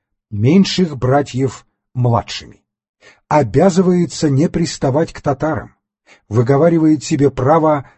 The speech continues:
отправлять посла Киличея в Орду с подарками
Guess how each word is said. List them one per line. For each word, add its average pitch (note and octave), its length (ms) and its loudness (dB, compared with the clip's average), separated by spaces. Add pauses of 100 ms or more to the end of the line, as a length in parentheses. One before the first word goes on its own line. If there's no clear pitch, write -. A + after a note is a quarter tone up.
(140)
отправлять D3 880 -2
посла D3+ 680 -2 (320)
Киличея B2 920 -2 (300)
в C3+ 200 -2
Орду C3+ 600 0
с - 140 -14
подарками - 680 -8